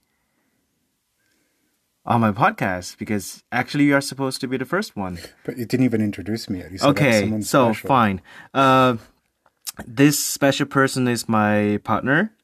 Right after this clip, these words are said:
Speaker 1: um, um, Paul. Let's just call him Paul. Uh, yeah, so, um, it's the fourth episode of my podcast, and, uh,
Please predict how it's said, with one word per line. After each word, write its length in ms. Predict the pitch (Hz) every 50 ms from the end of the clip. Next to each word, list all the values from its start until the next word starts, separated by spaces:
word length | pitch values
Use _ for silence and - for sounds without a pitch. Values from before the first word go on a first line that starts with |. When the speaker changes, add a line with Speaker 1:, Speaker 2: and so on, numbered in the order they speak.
| _ _
Speaker 1:
um, 760 | - 110 110 110 113 113 113 110 110 113 110 110 110 110 - - - -
um, 480 | - - 107 107 104 104 104 92 - - _
Paul. 480 | - - 123 113 135 170 247 302 302 - _ _ _ _ -
Let's 240 | - - - - -
just 260 | - - - - -
call 140 | - 110 107
him 340 | 107 104 101 98 98 - - _ _ _
Paul. 440 | - - 117 113 - - 247 233 - - - - - - - - - - - _ _
Uh, 640 | - 117 123 120 117 117 117 117 117 117 117 113 113 113 - _ _ _ _ _ _ _ _ _ _
yeah, 360 | - 147 202 208 147 107 98 - _ _
so, 600 | - - - 135 127 120 117 117 117 117 117 - -
um, 500 | - 110 113 113 110 107 107 107 104 104 - _ _ _ _ _ - - - - - -
it's 160 | 135 139 139
the 120 | - 139 120
fourth 340 | - - 147 147 151 151 -
episode 540 | - 113 120 120 147 139 - 160 156 160 151
of 180 | 143 135 - -
my 160 | 123 120 117 113
podcast, 840 | - - 127 127 120 - - - 123 113 113 110 - - - - - - _ _ _ _ _ _
and, 380 | - 110 107 107 107 107 104 -
uh, 420 | 110 104 104 104 101 101 101 101